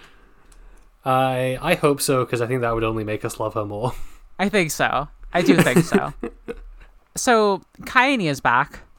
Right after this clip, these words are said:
Speaker 1: Kaini is, is finally back. I think we've been predicting this on and off for, like, two books now. <laughs>
Speaker 2: Yeah, I think so.
Speaker 1: Wait, no, I remember specifically what it was, 'cause they were, like, the, the,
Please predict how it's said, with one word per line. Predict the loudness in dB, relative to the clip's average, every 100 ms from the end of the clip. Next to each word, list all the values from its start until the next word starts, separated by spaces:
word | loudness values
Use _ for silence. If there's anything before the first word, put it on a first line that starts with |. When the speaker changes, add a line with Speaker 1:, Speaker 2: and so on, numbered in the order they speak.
| _ _ _ _ _ _ _ _ _ _ _
Speaker 1:
Kaini | 0 2 2 2 4 2
is, | 0 0 0 -2
is | -4 -4
finally | -2 -4 -4 -6
back. | -8 -14 -16 -18 -20 -20 -20 _ _ _ _ _ _ -12
I | -4
think | -4 -6 -6
we've | -6 -2
been | -6
predicting | 0 0 0 -2 -4
this | -4
on | -4 -6
and | -4
off | -6 -6
for, | -10
like, | -10 -12
two | -8 -8
books | -8 -10 -8
now. | -4 -4 -4
<laughs> | -14 -20 _ _ -20 -20 -16 -4
Speaker 2:
Yeah, | -2
I | 0
think | -4 -2
so. | 0 0 -2 -8 -20 -20 _ _ _ _ _ _ _ _ _ -20 -18 0
Speaker 1:
Wait, | 2 4
no, | 4
I | 6
remember | 2 0
specifically | 0 -2 -2
what | -2 -4
it | -2
was, | -2 -4 -8
'cause | -10 -8
they | -6
were, | -6
like, | -8 -10 -14 -10
the, | -10 -8 -14 -14
the, | -14 -12 -18